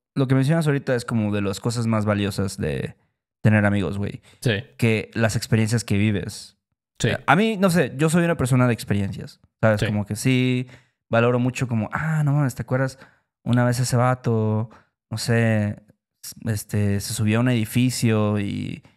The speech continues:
Speaker 1: casi se cae, pero no
Speaker 2: Sí.
Speaker 1: sé".
Speaker 2: <laughs>
Speaker 1: Este,
Speaker 2: Sí.
Speaker 1: pero bueno,
Speaker 2: Sí.
Speaker 1: no sé, de las experiencias que nosotros tuvimos, güey. Ah, pues primero que nada, tener una banda. Creo que eso fue
Speaker 2: Sí.
Speaker 1: algo como bien chido.
Speaker 2: Sí,
Speaker 1: Este,
Speaker 2: sí, sí, sí.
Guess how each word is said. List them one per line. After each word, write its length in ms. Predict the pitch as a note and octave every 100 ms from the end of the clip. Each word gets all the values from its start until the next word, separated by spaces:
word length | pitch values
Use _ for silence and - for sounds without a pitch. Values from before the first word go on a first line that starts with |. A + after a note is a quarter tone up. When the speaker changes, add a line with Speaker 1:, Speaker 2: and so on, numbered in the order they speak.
| _ _ -
Speaker 1:
casi 200 | A#2 A#2
se 200 | A#2 -
cae, 500 | A#2+ B2 A#2+ A2+ G#2+
pero 460 | G#2 G2+ G2+ G#2 G2+
no 120 | G#2
Speaker 2:
Sí. 80 | G2
Speaker 1:
sé". 480 | G#2+ G#2+ G#2 G#2+ C3+ - -
Speaker 2:
<laughs> 640 | D#3+ D#3+ - D#3+ - E3+ -
Speaker 1:
Este, 300 | E3+ - G#2
Speaker 2:
Sí. 140 | C#3+ - - - - - - - -
Speaker 1:
pero 200 | D3+ D#3
bueno, 220 | D#3+ D3+ -
Speaker 2:
Sí. 200 | - -
Speaker 1:
no 140 | C#3
sé, 120 | C3
de 80 | C#3+
las 140 | B2 A#2
experiencias 360 | - B2 C3
que 40 | C#3+
nosotros 200 | A#2+ B2
tuvimos, 420 | A2+ B2 D3 D#3
güey. 260 | E3 F3+ - - - -
Ah, 680 | A2+ G#2+ G#2 G#2 G#2 G#2 G#2
pues 180 | C3+ -
primero 320 | - C#3 E3
que 60 | D3+
nada, 600 | E3 F#3 F#3+ - _ _ -
tener 240 | A2 A2+
una 140 | C3 A#2+
banda. 380 | A#2 C#3+ E3+ E3
Creo 160 | - A2+
que 80 | A#2
eso 140 | A#2
fue 140 | - G#2+
Speaker 2:
Sí. 40 |
Speaker 1:
algo 240 | G#2+ G#2+
como 480 | G#2 G2+ D2+ A1+ - _ _ _ _ _ -
bien 200 | A2 G#2
chido. 340 | - A2+ C#3 C#3+ _ _ _ _ _ _ -
Speaker 2:
Sí, 120 | G2+
Speaker 1:
Este, 640 | F#2 F2+ G2 G2 G2 G2
Speaker 2:
sí, 40 | F#2+
sí, 220 | -
sí. 60 | F#2+